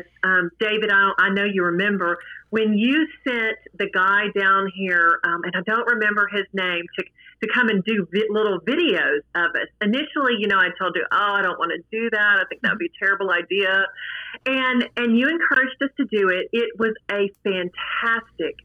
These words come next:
idea, because what it, what we didn't realize was when he came, um, down, so we went out to eat with him the night before he was gonna be in our office all day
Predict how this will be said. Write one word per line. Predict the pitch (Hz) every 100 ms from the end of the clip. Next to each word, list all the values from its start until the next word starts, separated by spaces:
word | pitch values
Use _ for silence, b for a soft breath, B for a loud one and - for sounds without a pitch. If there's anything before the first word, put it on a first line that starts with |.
| _
idea, | - 175 160 170 170 147 - B B B
because | 240 240 240 220 -
what | 240 269
it, | 320 -
what | 196 240
we | 220 339
didn't | 427 208
realize | 170 214 392 294 160 139 147 160 _ B B B
was | 220 214 208 214 214
when | 220 214 -
he | 320 381 -
came, | 285 269 254 - -
um, | 202 202 190 208
down, | 202 185 156 156 _ b b 233
so |
we | 220 285
went | 339 294
out | 254 -
to | 220
eat | 226 -
with | 185 -
him | 165 160 151 160
the | 175
night | 190 208 -
before | 202 - 233 214 185
he | 202
was | 196 196
gonna | 185
be | 185 190
in |
our | 190 -
office | 180 185 170
all | 220 269 277
day | 233